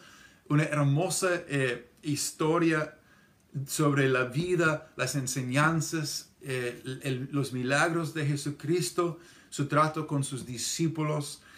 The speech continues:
y con los perdidos y todo lo que Jesús hizo y dijo. Lucas había escrito, ahora está escribiendo otra carta que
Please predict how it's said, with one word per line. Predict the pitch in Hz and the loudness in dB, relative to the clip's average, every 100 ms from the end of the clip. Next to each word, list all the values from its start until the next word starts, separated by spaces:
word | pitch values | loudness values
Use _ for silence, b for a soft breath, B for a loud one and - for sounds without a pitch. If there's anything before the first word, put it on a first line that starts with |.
| B | B
y | - 127 | -6 -4
con | - 131 | -2 -2
los | 127 - | -2 -4
perdidos | - - 127 117 120 170 180 175 151 | -8 -8 -8 -4 0 2 4 2 -2
y | 139 | -4
todo | - 156 | -2 0
lo | 165 | 0
que | 160 135 | 0 -2
Jesús | 139 - 156 139 - | -2 0 -2 -2 -2
hizo | 151 143 - 151 143 - | -2 0 -2 -4 -4 -8
y | 127 | -8
dijo. | 117 156 170 - 117 | 0 2 2 -2 -6
Lucas | 117 151 175 170 147 | 0 2 2 -2 -2
había | 135 139 | 0 0
escrito, | 131 - 147 147 135 | -2 -4 0 0 0
ahora | 123 147 156 | 2 2 2
está | 147 147 | 0 0
escribiendo | 143 - 135 127 143 147 143 B B B _ | 0 -2 -6 0 2 4 2 B B B _
otra | 139 143 156 151 | -2 0 0 2
carta | 151 160 - 127 131 B B B B - | 2 2 0 -4 -4 B B B B -6
que | 143 135 131 | -2 -2 -2